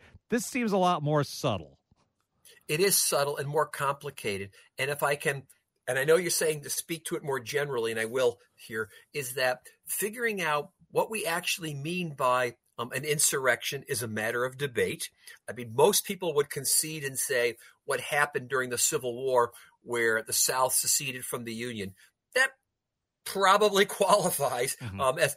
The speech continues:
Speaker 2: as an insurrection. And the whole goal back then was to prevent people who had served in Congress or in cer-, state legislatures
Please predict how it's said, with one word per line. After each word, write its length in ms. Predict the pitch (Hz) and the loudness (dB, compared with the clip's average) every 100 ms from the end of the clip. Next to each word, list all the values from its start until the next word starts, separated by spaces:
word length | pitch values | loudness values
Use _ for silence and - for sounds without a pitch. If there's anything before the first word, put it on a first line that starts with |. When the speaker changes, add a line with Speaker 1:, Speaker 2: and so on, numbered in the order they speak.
| - | -2
Speaker 2:
as 180 | 156 143 | -2 0
an 100 | 147 | -2
insurrection. 720 | 147 - 127 104 - 143 147 - - - | -4 -2 -2 -2 -2 -6 -10 -18 -20 -10
And 200 | 139 135 | -6 -4
the 100 | 135 | -4
whole 240 | 123 202 190 | 0 2 2
goal 420 | 127 170 208 208 | 0 4 6 4
back 320 | 151 147 143 | 2 0 -2
then 340 | 117 175 139 - - _ - | -4 -2 -2 -8 -20 _ 0
was 160 | 151 | 0
to 120 | - | -2
prevent 440 | 143 147 127 170 196 _ | -8 -8 -2 -2 -2 _
people 420 | - 160 - 147 - - _ - | -12 -8 -2 -2 -2 -16 _ -6
who 140 | 165 | -4
had 180 | 147 - | -4 -2
served 640 | - - - 170 196 190 | -2 0 -2 -2 -2 -4
in 140 | 175 170 | -6 -10
Congress 560 | - 143 147 151 151 | -6 -2 -2 -4 -6
or 80 | 127 | -8
in 80 | 123 | -6
cer-, 300 | - - 139 | -4 -4 -6
state 260 | - 151 156 | -6 -6 -4
legislatures 880 | 151 151 147 - 110 104 107 107 | -4 -2 -4 -2 -4 -4 -6 -8